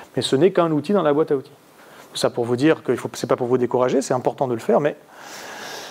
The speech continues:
et enfin, dernier sous-levier, c'est produire et consommer moins. Et ça, personne ne veut en entendre parler. Mais on a un petit problème, c'est-à-dire que ceux qui connaissent les ordres de grandeur savent que si on développe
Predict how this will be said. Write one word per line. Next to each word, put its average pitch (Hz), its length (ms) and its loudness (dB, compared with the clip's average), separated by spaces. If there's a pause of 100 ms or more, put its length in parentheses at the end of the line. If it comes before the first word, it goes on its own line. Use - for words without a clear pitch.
(520)
et 226 60 10
enfin, 214 300 6
dernier 160 240 4
sous-levier, 147 480 6
c'est 170 320 4 (840)
produire 180 460 6 (180)
et 143 100 2
consommer 175 640 4 (540)
moins. 127 380 0 (1080)
Et 113 60 -8
ça, 196 480 4
personne 196 340 4
ne 185 80 6
veut 165 80 4
en 170 80 4
entendre 156 240 -2
parler. 135 180 -2 (1080)
Mais 131 100 0
on 156 100 4
a 202 60 6
un 190 60 4
petit 165 160 -6
problème, 165 360 4
c'est-à-dire 151 340 0
que 143 100 -2
ceux - 160 0
qui 180 100 -4
connaissent 170 260 2
les 135 100 2
ordres 139 140 4
de 135 60 6
grandeur 135 400 2
savent - 280 2
que 127 200 2 (360)
si 233 380 4
on 180 120 4
développe 170 420 6